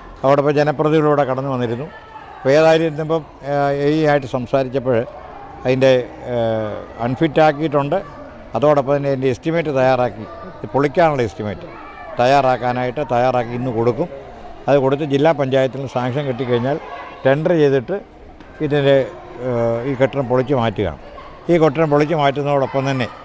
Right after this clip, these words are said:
ഈ വർഷം സംസ്ഥാന ഗവൺമെന്റ് എല്ലാ വർഷവും പ്ലാൻ ഫണ്ടിൽ നിന്ന് എം എൽ എമാർക്ക് നിയോജകമണ്ഡലത്തിൽ സ്കൂൾ കെട്ടിടങ്ങൾ അനുവദിക്കാറുണ്ട്.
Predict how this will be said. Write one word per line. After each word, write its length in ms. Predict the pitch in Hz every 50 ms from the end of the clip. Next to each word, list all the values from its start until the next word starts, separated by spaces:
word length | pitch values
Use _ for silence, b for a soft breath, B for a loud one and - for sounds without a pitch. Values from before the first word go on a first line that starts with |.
| - - - - - - - 156
ഈ 20 | 165 180
വർഷം 260 | 180 151 - - 170 175 - - - - - 139 - -
സംസ്ഥാന 340 | 139 113 - 165 160 160 165 151
ഗവൺമെന്റ് 440 | 143 143 143 139 143 143 143 143 156 147 131 139
എല്ലാ 140 | 139 143 151 147
വർഷവും 220 | 143 123 - 147 143 127
പ്ലാൻ 200 | 131 127 131 139 139 123
ഫണ്ടിൽ 240 | 143 135 135 139 135 135
നിന്ന് 180 | 127 127 143 170 - - - - - - - - - - - - - 143
എം 80 | 139 139 151
എൽ 80 | 151 147 156
എമാർക്ക് 320 | 151 151 151 151 139 127 147 143
നിയോജകമണ്ഡലത്തിൽ 680 | 143 139 139 143 139 139 139 139 139 139 139 120 135 131 135 139 139 123
സ്കൂൾ 200 | - - 139 139 135 127
കെട്ടിടങ്ങൾ 320 | 135 117 127 131 131 131 123
അനുവദിക്കാറുണ്ട്. 600 | 113 120 127 127 127 110 131 123 110 101 101 117